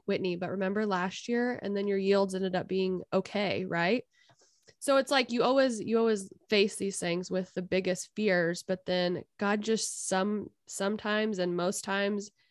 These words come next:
changes things, and usually they end up for the better, or you learn a lesson, or you grow, or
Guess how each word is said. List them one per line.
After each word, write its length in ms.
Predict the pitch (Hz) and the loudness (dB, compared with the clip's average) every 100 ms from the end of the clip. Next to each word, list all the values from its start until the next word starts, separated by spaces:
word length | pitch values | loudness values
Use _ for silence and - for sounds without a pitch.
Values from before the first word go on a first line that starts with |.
| _ _ _ _ | _ _ _ _
changes 600 | - 208 202 220 240 233 | -12 0 0 2 0 -2
things, 520 | - 233 233 233 226 - | -2 0 0 0 -4 -6
and 200 | 202 202 | -2 0
usually 340 | 208 226 220 220 | 2 0 0 -2
they 140 | 196 | 0
end 120 | 196 | 0
up 140 | 202 - | -2 -4
for 80 | 196 | -6
the 80 | |
better, 400 | 190 185 185 202 | -2 0 2 2
or 140 | - 190 | 2 2
you 140 | 196 | 2
learn 200 | 190 185 | 2 2
a 80 | 170 | 2
lesson, 540 | 180 202 - 175 170 | 0 0 -2 -4 -4
or 180 | - 180 | -4 -4
you 140 | 180 180 | -4 -6
grow, 520 | 175 175 170 165 - | -6 -4 -4 -4 -6
or 520 | 170 170 165 165 165 | -6 -4 -4 -6 -8